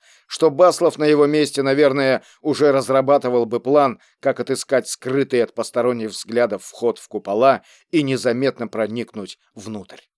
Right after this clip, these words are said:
От мысли его отвлек Берг. «В чем дело?» —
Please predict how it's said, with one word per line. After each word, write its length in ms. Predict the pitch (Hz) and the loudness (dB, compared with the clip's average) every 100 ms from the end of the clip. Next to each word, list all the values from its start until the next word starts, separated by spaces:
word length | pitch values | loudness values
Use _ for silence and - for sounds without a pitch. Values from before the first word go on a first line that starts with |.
| _ _ _ _ _ - | _ _ _ _ _ -4
От 200 | 120 143 | -4 0
мысли 360 | 190 202 196 | 0 2 4
его 180 | 185 175 | 6 6
отвлек 320 | 156 147 156 | 2 2 -2
Берг. 420 | 120 117 107 _ _ _ _ _ _ _ _ _ | 0 -2 -2 _ _ _ _ _ _ _ _ _
«В 60 | |
чем 340 | - 143 135 127 | -2 0 0 2
дело?» — 340 | 143 98 | 2 2